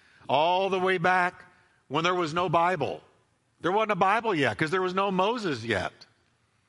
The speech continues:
So there were no five books of the Old Testament, the Pentateuch.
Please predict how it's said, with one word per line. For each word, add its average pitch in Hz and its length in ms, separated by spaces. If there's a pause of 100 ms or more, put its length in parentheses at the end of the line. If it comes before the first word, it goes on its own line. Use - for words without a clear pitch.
(560)
So 185 180
there 196 140
were 202 140
no 196 160
five 208 360
books 208 280
of 190 100
the 202 140
Old 208 160
Testament, 196 540
the 139 60
Pentateuch. 170 680